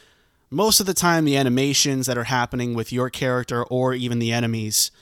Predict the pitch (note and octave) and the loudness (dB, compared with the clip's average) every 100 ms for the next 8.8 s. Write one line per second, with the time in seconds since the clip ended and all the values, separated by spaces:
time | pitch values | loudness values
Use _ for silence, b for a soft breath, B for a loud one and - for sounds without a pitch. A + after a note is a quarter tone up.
0 | b b b b A#2+ A#2 A2+ C#3+ - D#3 | b b b b -6 -4 -4 -2 0 2
1 | D3+ C#3+ B2 C#3 C3+ - B2+ B2 A#2+ A#2+ | 2 0 -2 -2 -2 2 2 4 0 -2
2 | - A2+ - C3 B2+ A#2 - - A#2+ A2+ | -4 -2 0 0 -2 -4 -14 -8 -2 0
3 | A2+ A2 A2 b b b b A2+ A2+ A2+ | 0 -4 -8 b b b b -8 -4 -4
4 | B2 E3+ D#3+ E3 D3+ D3 C3 C3 C3 - | 0 0 0 0 0 0 2 2 0 -2
5 | C3 B2+ A#2 - - C3+ A2 A2 - D#3+ | -2 0 -2 -4 -2 0 0 2 2 2
6 | D#3+ D3+ C3+ A#2+ C#3+ B2+ B2 A#2 B2+ B2 | 0 0 0 0 0 0 -2 -2 -2 0
7 | A#2+ G#2+ - C#3 B2+ A2 - - _ b | 0 -2 -4 -2 -2 -4 -10 -20 _ b
8 | b b b b - - D#3 D3 | b b b b 0 2 4 2